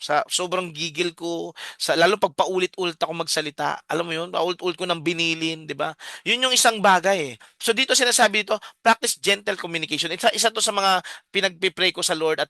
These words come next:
in-, patuloy kong inaalam, no? Patuloy kong pinapractice. No? Yung, you have to revise the word. Sa atin sasabihin mong, ah, Bio-bio ka, ganon. Ano yun? Hindi, wag mo nang ano. Kunwari lang yun. Kunwari, yun,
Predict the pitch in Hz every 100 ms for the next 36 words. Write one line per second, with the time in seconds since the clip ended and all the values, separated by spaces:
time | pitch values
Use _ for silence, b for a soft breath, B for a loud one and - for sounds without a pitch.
0 | - 151 - 165 170 170 165 165 151 151
1 | 165 151 151 143 123 135 160 165 147 156
2 | 151 151 160 143 - 143 - - 127 -
3 | B B 151 196 233 226 B B B 233
4 | 185 247 285 - 285 247 190 220 - 175
5 | 156 170 143 104 _ _ _ _ _ -
6 | 220 247 254 247 240 240 233 233 220 -
7 | B B - 190 277 269 277 285 269 285
8 | 190 170 220 240 170 156 320 370 302 208
9 | 143 b - 214 202 220 226 220 202 226
10 | 262 277 269 254 190 202 240 196 202